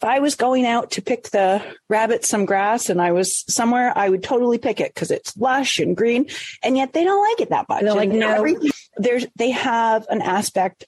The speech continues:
Speaker 1: of choice. Whereas, you know, in the winter, everything gets eaten right down and, and they're kind of stuck with the hay and the grain that I provide. And,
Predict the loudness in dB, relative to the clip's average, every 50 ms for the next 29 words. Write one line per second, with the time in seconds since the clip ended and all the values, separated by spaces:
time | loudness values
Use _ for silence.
0 | _ 0 0 2 2 2 0 -2 -2 -2 0 0 0 0 0 -2 -2 -2 -4 -6
1 | -6 -4 -2 0 2 2 2 2 2 2 2 2 0 0 -2 -6 -10 -14 -18 -18
2 | -8 -2 0 2 2 2 2 2 2 2 2 2 2 2 2 2 2 2 2 2
3 | 0 -2 -6 _ _ _ _ _ _ _ _ _ _ _ -20 -20 -20 _ _ _
4 | _ _ _ _ _ -6 -4 -2 0 0 0 0 0 0 0 0 0 2 2 2
5 | 0 0 -2 -4 -6 -8 -8 -12 _ _ _ -2 -2 0 0 0 0 2 0 0
6 | 0 0 -2 0 0 2 2 2 2 2 2 0 0 -2 -6 -12 -14 -14 -16 -8
7 | _ -2 0 2 0 0 0 -2 -2 0 0 0 0 0 -2 -2 -2 -4 -4 -4
8 | -2 0 0 0 0 0 -2 -2 0 0 0 2 2 2 2 2 0 0 0 0
9 | 0 2 2 2 2 2 2 0 0 -2 -2 -4 -2 -2 0 0 0 0 0 0
10 | 0 0 0 0